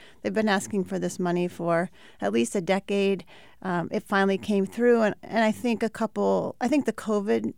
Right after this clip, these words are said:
um, pandemic, the, the, you know, the workforce shortage played a role here. Lawmakers have heard again and again, "We cannot hire people if we can't pay them more." And,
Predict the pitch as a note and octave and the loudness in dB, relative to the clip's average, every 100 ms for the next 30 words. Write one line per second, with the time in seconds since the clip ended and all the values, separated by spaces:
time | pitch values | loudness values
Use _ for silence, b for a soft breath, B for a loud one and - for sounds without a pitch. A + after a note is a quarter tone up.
0 | - G#3+ G3 F#3+ - - - - - - | -4 0 2 2 -2 -6 -18 -20 -18 -16
1 | - - - - A3+ G#3 F#3+ F#3+ G#3 G3+ | -14 -18 -18 -6 0 2 4 4 2 0
2 | F3+ F3 - F#3 F3+ F3 F3+ E3+ F3 E3+ | -4 -4 -8 -4 -2 0 0 -2 -2 0
3 | F#3 - G3+ F#3+ - G3+ F#3+ F3+ - G3+ | -2 -2 -4 -2 0 -2 -2 -6 -4 -2
4 | F3+ E3 F#3 F#3+ G#3 G3 G3+ B B B | -2 0 0 0 0 -2 -4 B B B
5 | B - - - - A3 G#3 G#3+ G3+ G#3 | B -20 -14 -12 -6 -2 4 4 4 2
6 | F#3 G3 F3+ - G3+ F#3+ F#3+ - F3 F#3 | -2 -2 -4 -2 2 4 2 -2 -2 0
7 | F3 E3 E3 F#3+ F3+ E3+ E3+ b b G#3 | 0 0 0 0 2 0 -2 b b -6
8 | - G3 G3 F#3 F#3 F3+ E3 E3+ E3 - | -4 0 4 4 2 0 2 2 0 -6
9 | D#3+ - - G#2+ - b b - F#3+ F3+ | -6 -4 -4 -6 -10 b b -8 -4 -2
10 | F#3 - F#3+ - - F3+ D#3+ D#3 D#3+ D#3 | -2 0 -2 -2 -2 0 2 0 0 0
11 | F#3+ - - F3+ E3 | -2 -6 -2 0 0